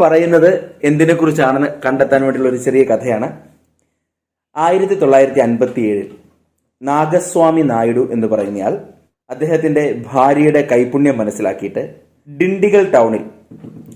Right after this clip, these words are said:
ഒരു ചെറിയ ഹോട്ടൽ, ആനന്ദവിലാസ് ഹോട്ടൽ തുടങ്ങി. ഭാര്യയുടെ കൈപുണ്യമായിരുന്നു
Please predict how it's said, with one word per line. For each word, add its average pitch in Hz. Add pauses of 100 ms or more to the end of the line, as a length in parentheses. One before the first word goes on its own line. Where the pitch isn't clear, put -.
(140)
ഒരു 139
ചെറിയ 143 (220)
ഹോട്ടൽ, 135 (280)
ആനന്ദവിലാസ് 160 (120)
ഹോട്ടൽ 120 (280)
തുടങ്ങി. 107 (160)
ഭാര്യയുടെ 156
കൈപുണ്യമായിരുന്നു 135